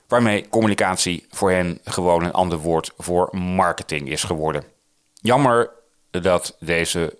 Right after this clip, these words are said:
partijen hun verantwoordelijkheid hierin niet hebben willen nemen.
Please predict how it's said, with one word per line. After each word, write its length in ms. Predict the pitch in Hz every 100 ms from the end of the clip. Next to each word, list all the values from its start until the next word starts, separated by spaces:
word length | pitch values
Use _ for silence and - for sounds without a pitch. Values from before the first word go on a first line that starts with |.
| _ _
partijen 420 | - 80 82 80 80
hun 180 | 82
verantwoordelijkheid 760 | 82 98 90 92 82 78 80 - - -
hierin 380 | - 85 78 76
niet 240 | 90 92 -
hebben 260 | 80 78 87
willen 200 | 80 82
nemen. 360 | 71 69 65